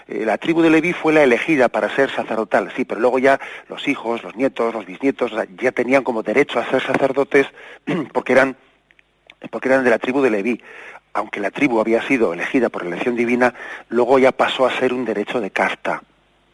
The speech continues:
eh, un, un derecho que era hasta transmitido por herencia.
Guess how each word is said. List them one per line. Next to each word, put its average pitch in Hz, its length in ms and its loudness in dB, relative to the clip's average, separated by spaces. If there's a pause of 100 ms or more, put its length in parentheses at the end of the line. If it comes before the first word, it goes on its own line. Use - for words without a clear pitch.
eh, 113 220 -4
un, - 300 -14
un 104 160 -10
derecho 98 300 -6
que 107 100 0
era 120 160 4 (240)
hasta 113 220 -2
transmitido 104 500 -4
por 101 160 -6
herencia. - 460 -10